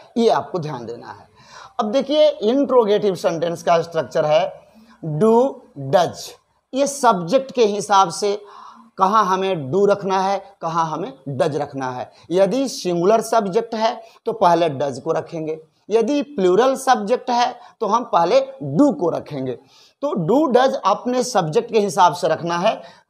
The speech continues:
do, does प्लस सब्जेक्ट। अब जैसा सब्जेक्ट रहेगा, यहाँ सब्जेक्ट मान लीजिए प्लूरल है तो do पहले आएगा, यदि सब्जेक्ट सिंगुलर है तो यहाँ does आएगा।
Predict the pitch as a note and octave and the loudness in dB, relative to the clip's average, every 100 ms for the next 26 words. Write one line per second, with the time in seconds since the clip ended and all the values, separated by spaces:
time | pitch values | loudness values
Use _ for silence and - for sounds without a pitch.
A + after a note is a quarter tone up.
0 | C#3 D3 A#3+ C4 A#3+ - B2 E3+ E3+ F3 | -6 2 4 4 0 -8 0 2 2 0
1 | - - _ _ _ A#3 A#3+ D4 - - | -12 -20 _ _ _ 2 2 2 -4 -16
2 | - - F#3+ C3+ G#2+ B2+ - _ - - | -14 2 2 2 -6 -8 -10 _ -2 -2
3 | F#3 A3 A3+ D4 C4+ - G#3+ G3+ G3 A3+ | 4 2 4 2 2 0 0 0 0 4
4 | A3 G#3+ A3 A3+ - F#3+ G3 A3+ A3+ F3+ | 6 6 4 2 -6 -2 0 0 0 -2
5 | E3+ A3+ F#3 F#3 F#3+ F3+ G3 F#3 E3+ D#3 | -2 -2 0 2 0 0 -2 -2 -4 0
6 | F3 F3 E3+ F3 F3 _ E3+ D3 D3 D#3+ | 2 0 -2 -6 -10 _ -8 -6 -4 -4
7 | D#3 - D3 D3 E3 D#3 D#3 D#3 - - | -6 -2 0 2 4 4 2 0 -4 -12
8 | _ F#3+ A3 D4 - G#3+ F#3 D#3+ G#3+ A#3+ | _ -2 0 -2 -2 0 0 0 -2 -2
9 | - E3+ D#3 F#3 B3+ F#3 D3+ D#3+ - _ | -8 -8 0 2 2 0 -2 -4 -12 _
10 | D#3+ C3+ E3+ - - D3+ C#3 F3 C#3 G2+ | -4 -2 -4 -8 -12 -2 0 0 -2 -6
11 | G#2 F2+ | -10 -14